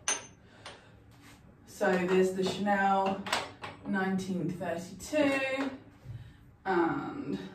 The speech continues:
this Marc Jacobs is gorgeous. So I'll put those all together there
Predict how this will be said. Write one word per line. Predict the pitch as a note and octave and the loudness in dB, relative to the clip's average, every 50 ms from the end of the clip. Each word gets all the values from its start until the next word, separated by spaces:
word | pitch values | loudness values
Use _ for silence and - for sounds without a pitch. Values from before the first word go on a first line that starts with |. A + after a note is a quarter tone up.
| - - - | -18 -16 -10
this | G3 F3+ F3+ F3+ - | -4 -2 -2 -2 0
Marc | G3 F#3 E3+ D#3+ D3 - | 2 2 2 2 2 2
Jacobs | D#3 C#3 - - - - - - | 0 0 0 -2 -4 -8 -8 -8
is | - - - | -10 -10 -8
gorgeous. | - - - D#3 D#3 C#3 - - - - - - - - - - - - - - - - - | -4 -2 -2 -2 -2 -4 -6 -8 -10 -12 -14 -18 -20 -20 -20 -20 -20 -20 -20 -20 -20 -20 -14
So | - - | -10 -10
I'll | - | -6
put | - - - - | -4 -4 -2 0
those | - D3+ D3+ F3 F3 - - | 4 4 4 2 2 -4 -6
all | - - | -8 -6
together | - - - - D3+ C#3+ - - - - | -4 -4 -2 -2 -2 -2 -2 -6 -6 -2
there | - - - - - - - - | 0 4 4 4 4 4 2 2